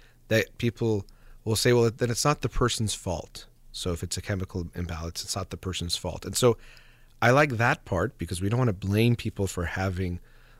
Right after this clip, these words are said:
an illness or for suffering in some way. Just like if someone has, uh, cancer, we don't blame them, or, but,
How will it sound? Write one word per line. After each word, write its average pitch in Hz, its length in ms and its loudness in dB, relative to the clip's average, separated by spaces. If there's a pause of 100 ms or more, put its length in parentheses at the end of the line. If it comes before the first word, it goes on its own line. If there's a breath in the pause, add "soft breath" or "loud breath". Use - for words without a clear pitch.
(100)
an 85 120 -6
illness 101 440 0
or 85 60 -4
for - 160 -8
suffering 85 640 -2 (500 soft breath)
in 87 140 -4
some 87 320 -2
way. 101 240 2
Just 87 200 -4
like 90 160 -8
if 85 60 -10
someone 85 300 -6
has, 80 260 -8 (480 soft breath)
uh, - 200 -8
cancer, 123 640 4
we 78 140 -4
don't 80 300 -4 (440)
blame 107 380 2
them, 80 280 -6
or, 80 160 -10 (140)
but, - 220 -8